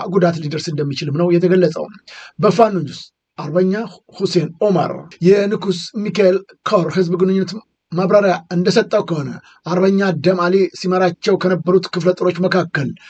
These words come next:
ሸዋንግዛው ክፍለ ጦር ፋኖች፣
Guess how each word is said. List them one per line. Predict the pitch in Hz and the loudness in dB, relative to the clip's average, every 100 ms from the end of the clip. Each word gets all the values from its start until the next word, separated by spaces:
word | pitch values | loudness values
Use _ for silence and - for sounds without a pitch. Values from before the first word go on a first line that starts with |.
| - - - | -20 -16 -6
ሸዋንግዛው | - 185 185 175 190 190 165 | 2 2 4 4 4 2 0
ክፍለ | - 175 185 | -10 -2 -2
ጦር | 185 190 180 - - | 0 -4 -4 -10 -6
ፋኖች፣ | 190 185 165 131 139 | 0 2 0 -2 -8